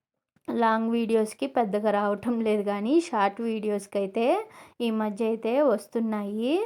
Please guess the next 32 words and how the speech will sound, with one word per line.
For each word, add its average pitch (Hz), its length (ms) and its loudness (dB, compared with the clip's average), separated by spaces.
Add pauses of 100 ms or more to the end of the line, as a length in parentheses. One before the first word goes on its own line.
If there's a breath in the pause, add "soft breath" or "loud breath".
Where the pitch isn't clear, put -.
(380 loud breath)
ఆ, 226 380 0
మీరు 233 400 2 (640)
నచ్చుతుందనే 233 880 0
అనుకుంటున్నా. 240 800 -2
షార్ట్ 226 380 -2
వీడియోలు 220 360 -2
కూడా 214 200 0
చూడండి, 214 500 -2
అలానే 233 460 2
నా 269 180 4
లాంగ్ 220 360 2
వీడియోలు 226 340 2
కూడా 208 220 0
చూడండి. 214 720 -2 (320 loud breath)
లాంగ్ 226 300 2
వీడియోలకి 214 480 0
అసలు 214 300 0
వ్యూసే 214 720 -2
రావటం 214 540 2
లేదు 202 300 0
ఈ 240 160 2
మధ్య 202 360 -2
అయితే. 208 280 -2 (760 loud breath)
షార్ట్ 233 320 2
వీడియోలకి 233 520 2
వచ్చినాయంటే 226 640 0
లాంగ్ 240 320 4
వీడియోలకి 214 520 2
రావు, 196 360 0
లాంగ్ 247 400 2
వీడియోస్కి 220 500 0
వచ్చాయంటే, 208 920 0